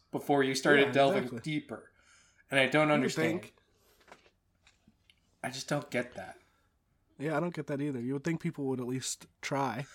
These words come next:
Speaker 2: to look up some things.
Speaker 1: Yeah, and it kinda comes into the thing where it's like, do you wanna, like, gatekeep your hobby? No, 'cause I don't want people to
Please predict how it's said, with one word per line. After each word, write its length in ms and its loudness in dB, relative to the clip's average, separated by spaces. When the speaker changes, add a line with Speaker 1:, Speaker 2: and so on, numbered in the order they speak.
Speaker 2:
to 80 -12
look 180 -8
up 200 -4
some 240 -6
things. 480 -6
Speaker 1:
Yeah, 420 6
and 320 8
it 160 0
kinda 320 12
comes 280 8
into 180 2
the 120 4
thing 380 4
where 80 2
it's 260 -2
like, 320 6
do 120 -4
you 160 2
wanna, 420 8
like, 240 6
gatekeep 500 0
your 160 0
hobby? 580 2
No, 500 8
'cause 180 4
I 120 12
don't 220 8
want 340 6
people 360 2
to 120 -8